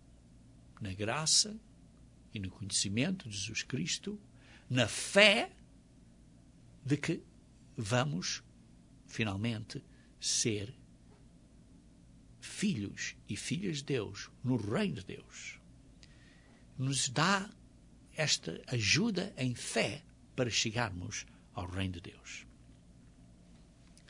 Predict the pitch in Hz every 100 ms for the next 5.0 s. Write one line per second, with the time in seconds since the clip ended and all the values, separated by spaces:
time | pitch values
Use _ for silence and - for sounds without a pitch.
0 | - - - - - - - - - -
1 | - - - 143 240 269 196 - 107 -
2 | - - - - 98 92 - - - -
3 | - - - - - - - - - -
4 | - - - - - - 175 214 143 -